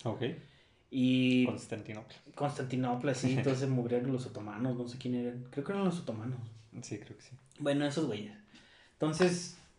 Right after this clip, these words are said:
Speaker 2: pues ya llega a los tiempos actuales, güey, donde ya reina el internet <laughs> y todo ese mugrero.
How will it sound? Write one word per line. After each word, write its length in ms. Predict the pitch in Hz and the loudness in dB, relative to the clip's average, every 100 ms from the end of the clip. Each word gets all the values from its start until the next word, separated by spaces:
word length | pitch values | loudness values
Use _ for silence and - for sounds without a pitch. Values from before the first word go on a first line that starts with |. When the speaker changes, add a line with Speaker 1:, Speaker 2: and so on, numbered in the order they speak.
| _ - - | _ -20 -6
Speaker 2:
pues 160 | 123 | -2
ya 180 | 135 151 | 2 2
llega 340 | 170 170 175 170 | 4 4 6 6
a 40 | |
los 160 | 139 131 | 6 4
tiempos 280 | 165 170 143 | 2 4 2
actuales, 480 | - 156 175 190 190 | 4 6 8 6 6
güey, 140 | 190 | 4
donde 480 | 151 131 123 120 120 | 6 6 6 4 4
ya 420 | 123 131 143 139 | 4 6 8 6
reina 340 | 123 127 139 147 | 6 4 4 4
el 100 | 135 | 2
internet 640 | 113 120 113 117 135 139 - | 2 2 2 2 4 2 0
<laughs> 80 | - | -4
y 280 | 175 - - | -4 -2 -8
todo 340 | - 170 170 175 | 2 2 4 2
ese 260 | 170 175 156 | 2 2 2
mugrero. 560 | 143 139 143 175 190 | 2 2 4 4 2